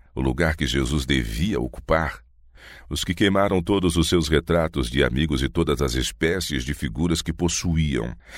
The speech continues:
atingiram o mais alto estado de consagração por este ato, e parecem ser enobrecidos e elevados nas palavras, na conduta e na alma, e mais voltados para as coisas espirituais.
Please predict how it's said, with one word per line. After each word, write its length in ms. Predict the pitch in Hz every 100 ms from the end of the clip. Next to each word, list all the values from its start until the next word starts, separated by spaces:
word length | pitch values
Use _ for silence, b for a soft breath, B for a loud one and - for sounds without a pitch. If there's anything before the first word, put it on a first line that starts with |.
| B
atingiram 600 | - - 110 82 107 113
o 40 | 98
mais 420 | 101 123 107 78
alto 320 | 98 110 82
estado 440 | 69 - 90 90 67
de 80 |
consagração 760 | 65 69 - 69 65 62 92 90
por 220 | 82 67
este 380 | 82 85 - 85 -
ato, 460 | - 76 - - - B B B -
e 80 |
parecem 440 | 85 123 123 - 117
ser 240 | - 139
enobrecidos 800 | 135 127 110 95 - 131 123 98
e 60 | 101
elevados 600 | 95 78 78 101 92 85
nas 200 | 85 -
palavras, 720 | 73 71 95 107 95 90 80
na 160 | 69
conduta 580 | 64 67 60 76 92 85
e 80 | 76
na 180 | 71 67
alma, 460 | 71 87 65 57 - B B B
e 80 | 76
mais 340 | 80 104 107
voltados 760 | 92 98 90 85 110 104 85 -
para 200 | 78 71
as 100 | -
coisas 500 | - 107 107 71 60
espirituais. 960 | 78 - 73 - 65 80 101 - -